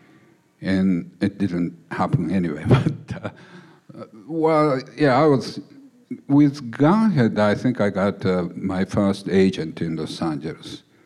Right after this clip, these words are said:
But, um, you know, this, none of those projects has materialized. Up to my first film I made, uh, in nineteen seventy-nine,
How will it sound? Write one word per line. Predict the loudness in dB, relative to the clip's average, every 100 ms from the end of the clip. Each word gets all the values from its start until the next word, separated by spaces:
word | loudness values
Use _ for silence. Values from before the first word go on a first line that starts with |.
| _ _ _ _ _ -2
But, | 4 4 2 -4 2
um, | 4 4 4 2 0 -2 -6 -10 -4
you | -2
know, | -2 -6 -6
this, | -8 -8 -12
none | -4 0 4 2
of | 2
those | -2 -4
projects | -2 0 0 -2 -6 -8
has | -6 -6 -6
materialized. | -8 -4 -4 -4 -6 -10 -12 -14 -18 -18 -18 -18 _ -20 -20 -20 _ -4
Up | 0 0 0 0
to | 4 4 6 4 2 -4 -6
my | 2 4 4
first | 4 4 2 4
film | 4 4 2
I | 2
made, | 2 2 2 0 0
uh, | 0 0
in | 0 0 0 0 0
nineteen | 0 0 -2 0 2 2
seventy-nine, | 0 -2 -2 -2 -2 0 0 0 -4 -8